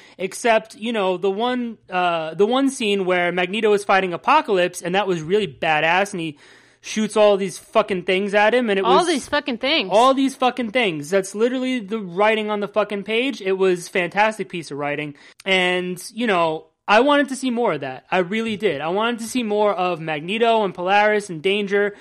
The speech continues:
Speaker 1: taking the fight to all these fucking, like, simulations and whatever, and it was just way too brief. I like how Shadowcat left Young Jean in charge, and then there was a double fastball special with, uh, you know, Old Man Logan and Jimmy. That was a lot of fun.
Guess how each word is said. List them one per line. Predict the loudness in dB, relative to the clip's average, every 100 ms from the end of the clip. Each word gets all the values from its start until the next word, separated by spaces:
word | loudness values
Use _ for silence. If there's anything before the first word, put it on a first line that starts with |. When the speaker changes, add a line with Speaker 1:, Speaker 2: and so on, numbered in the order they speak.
| -6
Speaker 1:
taking | 0 0 -2
the | -4
fight | 0 0 0
to | -4
all | 0 0
these | -2 -6 -2
fucking, | -4 -2 -4
like, | -4 -6
simulations | -8 -4 -2 0 -2 -2 -4 -4
and | -2
whatever, | 2 2 2 0
and | 0 -4
it | -4
was | -4
just | -6 -4
way | -2 -2
too | -2 -4
brief. | -6 -10 -14 _ _ 0
I | 4
like | 4 4
how | 6 6 6
Shadowcat | 4 2 2 2 2 2 2 -2
left | -8 -2 0 -2 -2
Young | -2 0 -2
Jean | -2 -2
in | -4
charge, | 0 2 2 2 -2
and |
then | 0
there | 0
was | -2 -4
a |
double | -4 -2 0 -2
fastball | 2 2 2 -2 -4
special | -2 -2 -2 -2 -4 -8 -20 -20 -6
with, | 0 0 0
uh, | 0 0 0 -2
you | -4
know, | -4 -4
Old | -4 -2
Man | -4 -2
Logan | -2 0 -2 -4
and | -6 -6 -4
Jimmy. | -2 0 -2 -2
That | 2 4
was | 2
a | 2
lot | 2
of | 2
fun. | 0 0 -2